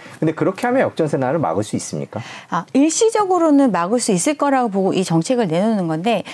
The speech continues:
Speaker 2: 아까 말씀드렸던 것처럼 어떤 전세금도 이제 민간 사금융이잖아요. 내가 개인 대 개인으로 집을 빌려주는 대가로 목돈을 땡기는 형태가 전세인데, 이 부분에, 이 부분이 축소가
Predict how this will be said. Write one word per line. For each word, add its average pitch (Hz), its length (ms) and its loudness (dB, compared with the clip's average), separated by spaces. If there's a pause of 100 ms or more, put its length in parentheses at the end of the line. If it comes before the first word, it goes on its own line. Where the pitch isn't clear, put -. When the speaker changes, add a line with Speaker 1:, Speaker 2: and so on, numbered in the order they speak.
(160)
Speaker 2:
아까 220 220 -4
말씀드렸던 226 680 0
것처럼 247 420 0 (280)
어떤 196 320 -2
전세금도 247 1300 2
이제 175 340 0
민간 262 380 4
사금융이잖아요. 247 1600 0
내가 175 240 0
개인 247 380 2
대 262 100 2
개인으로 202 600 0
집을 233 320 0
빌려주는 196 560 0
대가로 185 520 -2 (160)
목돈을 226 540 0
땡기는 339 460 2
형태가 254 340 2
전세인데, 175 720 0 (260)
이 247 120 4
부분에, 294 520 4 (100)
이 294 200 4
부분이 240 420 2
축소가 294 680 -2